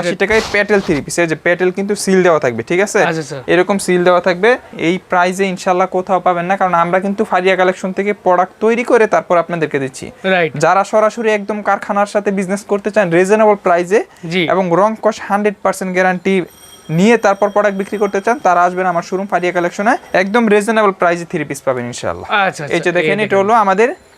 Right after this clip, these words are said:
Speaker 1: পেটেল থ্রি পিস, ঠিক আছে? খুবই সুন্দর কালেকশন, একদম বেস্ট কোয়ালিটি এটা, ঠিক আছে? প্রাইস থাকবে মাত্র পাঁচশো বিশ টাকা। এটা কিন্তু
Speaker 2: পাঁচশো বিশ
Speaker 1: খুবই
Speaker 2: টাকা।
Speaker 1: সুন্দর কালেকশন,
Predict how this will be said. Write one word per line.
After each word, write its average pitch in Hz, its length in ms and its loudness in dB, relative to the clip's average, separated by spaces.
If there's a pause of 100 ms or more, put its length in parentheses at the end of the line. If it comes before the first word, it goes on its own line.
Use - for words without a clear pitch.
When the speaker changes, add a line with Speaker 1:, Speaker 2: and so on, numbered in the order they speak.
(240)
Speaker 1:
পেটেল 196 300 2
থ্রি 156 240 -4
পিস, 127 260 -10
ঠিক 175 120 0
আছে? 202 180 -2
খুবই 226 300 -4
সুন্দর 214 340 0
কালেকশন, 196 420 0
একদম 180 400 0 (260)
বেস্ট 190 560 0
কোয়ালিটি 160 440 0
এটা, - 140 -6 (480)
ঠিক 170 160 -2
আছে? 208 120 0
প্রাইস 175 380 0
থাকবে 208 160 0
মাত্র 190 420 0 (200)
পাঁচশো 190 400 -2
বিশ 180 200 -2 (120)
টাকা। 143 160 0
এটা - 540 -4
কিন্তু - 20 0
Speaker 2:
পাঁচশো 214 200 2
বিশ 196 120 4
Speaker 1:
খুবই 196 200 2
Speaker 2:
টাকা। 131 140 -2
Speaker 1:
সুন্দর 220 220 0
কালেকশন, 208 460 0